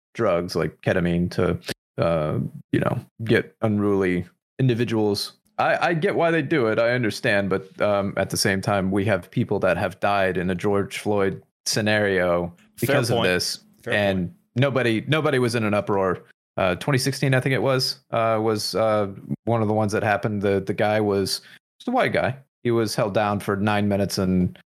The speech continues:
Speaker 1: uh, close to ten minutes. And
Speaker 2: That's
Speaker 1: they had
Speaker 2: Texas,
Speaker 1: injected him
Speaker 2: I
Speaker 1: and everything. And
Speaker 2: Yeah,
Speaker 1: yeah,
Speaker 2: it's
Speaker 1: I think it was
Speaker 2: Texas, I think it
Speaker 1: Texas.
Speaker 2: was.
Speaker 1: Yeah.
Speaker 2: Dallas or
Speaker 1: The guy
Speaker 2: whatever.
Speaker 1: died.
Speaker 2: Yeah.
Speaker 1: Yeah. Uh, so yeah, we, we have some syst-,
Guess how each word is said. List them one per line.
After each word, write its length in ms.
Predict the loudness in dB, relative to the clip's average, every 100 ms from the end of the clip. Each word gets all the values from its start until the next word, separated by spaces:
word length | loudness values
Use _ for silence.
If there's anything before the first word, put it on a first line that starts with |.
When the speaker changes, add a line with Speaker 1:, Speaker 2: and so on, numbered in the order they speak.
| -2
Speaker 1:
uh, 220 | 0 0
close 280 | 0 -2 0
to 60 | 0
ten 180 | 0 2
minutes. 500 | 0 0 -2 -4 -6 _ -2
And 140 | 0
Speaker 2:
That's 240 | 2 0 -2
Speaker 1:
they 100 | 0
had 140 | 0
Speaker 2:
Texas, 160 | 0 0
Speaker 1:
injected 380 | 0 0 -2 0
him 120 | 2
Speaker 2:
I 20 |
Speaker 1:
and 80 | 2
everything. 420 | 0 0 0 2
And 240 | 0 -2 -4
Speaker 2:
Yeah, 200 | 0 2
Speaker 1:
yeah, 60 | 2
Speaker 2:
it's 80 | -2
Speaker 1:
I 60 |
think 120 | -2 0
it 40 |
was 160 | 0 -2
Speaker 2:
Texas, 60 |
I 40 | -2
think 220 | 0 0
it 40 |
Speaker 1:
Texas. 220 | 0 -2
Speaker 2:
was. 20 | -2
Speaker 1:
Yeah. 160 | -2 0
Speaker 2:
Dallas 380 | 0 2 0 -2
or 40 |
Speaker 1:
The 60 | -2
guy 60 | 0 0
Speaker 2:
whatever. 60 |
Speaker 1:
died. 380 | 0 0 0 -4 -14 -8
Speaker 2:
Yeah. 220 | 0 0 -2 -12 0
Speaker 1:
Yeah. 280 | 2 2 -2 -12 -4
Uh, 560 | 0 0 0 -4 -8 -6
so 540 | 0 2 2 0 -4 _ _
yeah, 300 | 0 2 2
we, 220 | 2 2 2
we 180 | 2 2
have 180 | 2
some 340 | 0 0 0 0
syst-, 380 | 0 0 0